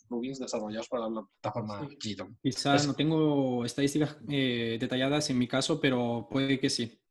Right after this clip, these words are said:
Speaker 2: Conozco dos o tres desarrolladores que sí tienen plugins bastante utilizados.
Speaker 1: Luego, bueno, pues, ah, la no dependencia de la nube. En,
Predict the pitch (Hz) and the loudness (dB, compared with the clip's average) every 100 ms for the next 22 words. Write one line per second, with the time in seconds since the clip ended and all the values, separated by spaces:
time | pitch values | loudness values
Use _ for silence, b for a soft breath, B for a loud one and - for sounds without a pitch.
0 | _ 131 131 143 143 139 - 131 147 131 | _ 0 2 2 2 0 -2 -2 0 2
1 | 135 131 131 139 143 127 - 117 - 131 | 2 4 4 4 2 0 -2 -4 -2 0
2 | 135 127 135 127 131 123 120 127 120 127 | 2 2 2 2 0 0 -4 -4 -2 -2
3 | 123 117 110 110 110 113 120 117 117 117 | 0 -2 -2 -4 -6 -4 -4 -2 -4 -6
4 | - _ _ _ _ - - B B B | -12 _ _ _ _ -4 -4 B B B
5 | B B B _ _ 156 165 151 135 156 | B B B _ _ 4 8 8 8 6
6 | 143 127 120 135 127 - 131 131 127 127 | 6 2 2 2 2 -2 -2 -2 0 0
7 | 127 131 135 139 147 170 170 160 175 156 | 0 0 2 4 6 6 6 2 2 4
8 | 160 147 143 147 175 175 185 196 180 - | 6 6 6 4 2 4 6 6 4 0
9 | 139 127 131 135 | -6 -4 -4 -6